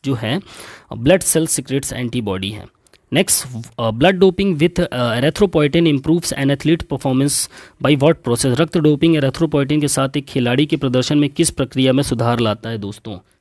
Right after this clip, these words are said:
किस प्रक्रिया में सुधार लाता है? ब्लड डोपिंग जो होता है वो सुधार लाता है आपके increasing the number of red blood cells in the blood, हमारे खून में आरबीसीज की संख्या को बढ़ा देता है ला-, ठीक है। नेक्स्ट क्वेश्चन है हमारा, the type of hepatitis caused after blood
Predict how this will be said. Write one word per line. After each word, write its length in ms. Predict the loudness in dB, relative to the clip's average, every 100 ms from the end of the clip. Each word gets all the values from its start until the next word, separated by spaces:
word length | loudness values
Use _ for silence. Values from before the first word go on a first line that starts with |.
| -10
किस 140 | -8
प्रक्रिया 340 | -6 -6 -2 0
में 80 | 0
सुधार 320 | 0 0 0
लाता 300 | 0 -2 -4
है? 120 | -6 -8 -20 -20 -20 _ _ _ _ _
ब्लड 280 | -4 0 0
डोपिंग 320 | 0 0 0
जो 80 | 0
होता 220 | 0 0
है 80 | -2
वो 180 | 0 0
सुधार 320 | 0 2 2
लाता 260 | 2 0 0
है 80 | 0
आपके 320 | 0 -2 0
increasing 520 | 0 0 2 2 2 4
the 100 | 4
number 320 | 4 2 2
of 180 | 0 2
red 300 | 0 0 0
blood 260 | -2 0
cells 340 | -2 0 -2 -4
in 180 | -6
the 100 | -6
blood, 220 | -4 -4 -2
हमारे 260 | 0 0
खून 280 | 0 0 0
में 200 | 0 -2 -6 _ -12
आरबीसीज 560 | -8 -4 -4 -2 -4 -2
की 100 | 0
संख्या 320 | 0 0 0
को 240 | 2 0 -2 -16 _
बढ़ा 300 | -4 0 0
देता 240 | 0 -2 -2
है 60 |
ला-, 360 | -2 -2 -6 -8
ठीक 120 | -2
है। 120 | -2 -4 -12 _ -2
नेक्स्ट 360 | 0 0 -2 0
क्वेश्चन 280 | 0 2
है 60 | 2
हमारा, 280 | 2 0 -2 -8 -20 -20 -20 -6
the 120 | -2
type 300 | 2 2 2
of 140 | 0 0
hepatitis 560 | 0 0 0 0 -2
caused 320 | 0 0 0 -2
after 320 | -6 -2 -2
blood 220 | 0 0